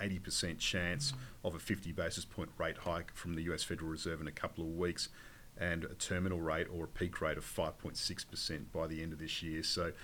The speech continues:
Speaker 1: certainly a lot of focus on inflation in America at the moment.
Speaker 2: And it's quite remarkable how quickly things change on this front, because days ago the market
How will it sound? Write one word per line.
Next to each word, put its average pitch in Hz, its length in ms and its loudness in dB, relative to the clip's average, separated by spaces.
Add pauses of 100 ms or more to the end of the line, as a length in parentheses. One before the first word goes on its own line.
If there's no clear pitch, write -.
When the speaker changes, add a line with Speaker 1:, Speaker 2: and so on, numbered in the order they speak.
(220)
Speaker 1:
certainly 107 720 8
a 98 60 0
lot 95 140 6
of - 60 0
focus 87 540 2
on 92 60 0
inflation 82 540 0
in 80 60 0
America 82 360 0
at 73 80 -4
the 80 60 -4
moment. 80 380 0 (340)
Speaker 2:
And 123 100 12
it's 120 80 6
quite 156 160 12
remarkable 120 440 12
how 123 120 12
quickly 127 420 10
things 113 400 10
change 110 320 8
on 113 120 10
this 110 160 8
front, 98 280 8
because 107 300 8
days 113 300 12
ago 113 260 12
the 107 80 10
market 110 480 10